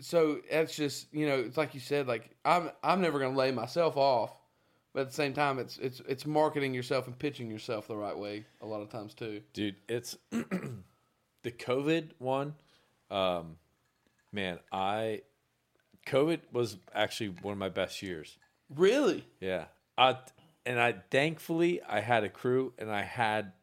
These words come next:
Speaker 2: the, I don't know how, I ju-, it just popped in my head. I got really innovative, and, uh, we made it happen. But, but, uh, yeah, that whole marketing idea and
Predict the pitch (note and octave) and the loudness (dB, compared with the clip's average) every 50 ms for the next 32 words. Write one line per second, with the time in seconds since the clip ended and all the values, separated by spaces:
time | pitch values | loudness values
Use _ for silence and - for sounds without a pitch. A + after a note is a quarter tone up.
0 | _ - G#2+ A2 G#2+ G#2+ G#2 G#2 G2+ G2 - _ _ _ _ _ _ _ _ - | _ -10 -8 -8 -6 -6 -8 -8 -8 -10 -12 _ _ _ _ _ _ _ _ 2
1 | G2+ A2 A#2+ B2 A2 G#2+ G#2+ G2+ F#2+ F2+ F#2+ G2 G2 G2+ G#2 G2+ E2+ F#2+ G2 G2 | 4 4 4 4 2 0 0 -2 -2 -2 0 0 0 0 0 0 -2 -4 -6 -6
2 | G2+ E2+ G2 G2 G2 F#2 - - G#2+ G2+ - - G2+ G2 F2+ G2 G2+ G2 F#2 F#2 | -6 -8 -8 -10 -12 -12 -6 -4 -2 -2 -2 -4 -6 -6 -4 -4 -4 -4 -4 -6
3 | - _ _ _ - G2+ G#2+ G#2 A2+ G#2 F#2+ G2+ G#2+ G#2+ G#2 G2+ G2 G2 G2 F#2 | -12 _ _ _ -6 -6 -2 -2 -2 -2 0 0 0 0 0 0 -2 -4 -4 -4
4 | G2 F#2+ F#2 F#2 F#2 F2+ F#2 F2+ F2 F2 E2+ E2 D#2+ D#2+ D#2 - _ _ _ _ | -2 -2 -2 -2 -4 -4 -4 -6 -6 -6 -8 -8 -8 -10 -12 -14 _ _ _ _
5 | _ _ _ _ _ - G#2 G#2 G#2 G2+ F#2+ E2 - F2 E2 D2+ - C#2+ - - | _ _ _ _ _ -8 -6 -4 -2 -2 -2 -2 -2 -4 -4 -6 -6 -12 -20 -20
6 | _ _ _ _ _ - G2 G2 F#2+ - _ - F#2+ F2+ F2 - - _ _ _ | _ _ _ _ _ -8 -8 -8 -8 -8 _ -2 -2 -2 -2 -4 -8 _ _ _
7 | _ _ _ _ _ _ _ _ _ _ _ _ _ _ _ _ _ _ _ - | _ _ _ _ _ _ _ _ _ _ _ _ _ _ _ _ _ _ _ -18
8 | D#2 F2+ F2 E2+ E2 D#2 D2+ D2 D2+ - _ _ _ _ _ _ _ _ _ _ | -14 -10 -10 -8 -8 -10 -12 -16 -20 -20 _ _ _ _ _ _ _ _ _ _
9 | _ _ _ - A2+ A#2+ A#2 - - - - A2+ A#2 G2+ - - - C3+ C#3+ B2+ | _ _ _ 0 2 2 2 0 -2 -4 -2 -2 -2 -2 -2 -4 0 0 0 0
10 | G2+ G2 G#2 A#2 A#2+ - B2+ A#2+ A#2+ A#2 A2+ A2+ A2 G2+ A2 A2 A2 G#2+ G#2+ G#2 | 0 0 0 0 -2 -2 -4 -4 -4 -4 -4 -6 -6 -4 -2 0 0 0 0 0
11 | F#2 F#2 F2 E2+ D#2+ | -2 -4 -6 -6 -10